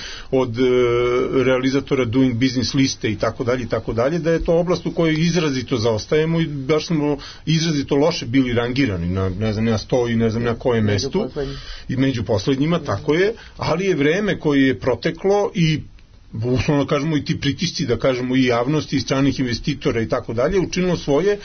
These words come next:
Speaker 1: i zato smo već ove godine rangirani na izuzetno visokom mestu, tu je najveće poboljšanje i tako dalje, uvedene su elektronske,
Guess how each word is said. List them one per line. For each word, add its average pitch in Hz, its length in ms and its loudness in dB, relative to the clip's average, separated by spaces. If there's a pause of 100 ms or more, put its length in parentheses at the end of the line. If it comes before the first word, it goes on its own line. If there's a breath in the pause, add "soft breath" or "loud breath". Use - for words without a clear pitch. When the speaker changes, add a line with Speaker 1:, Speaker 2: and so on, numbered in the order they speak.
(180 loud breath)
Speaker 1:
i 143 100 2
zato 143 340 -2
smo 160 180 -2
već 139 260 0
ove 143 200 4
godine 151 480 0 (300 loud breath)
rangirani 143 500 2
na 143 60 4
izuzetno 143 400 2
visokom 131 420 0
mestu, 127 380 0
tu 151 140 0
je 139 60 6
najveće 135 420 2
poboljšanje 120 680 0
i 127 60 0
tako 123 260 -2
dalje, 135 240 2
uvedene 135 340 4
su 135 140 -2
elektronske, 123 600 0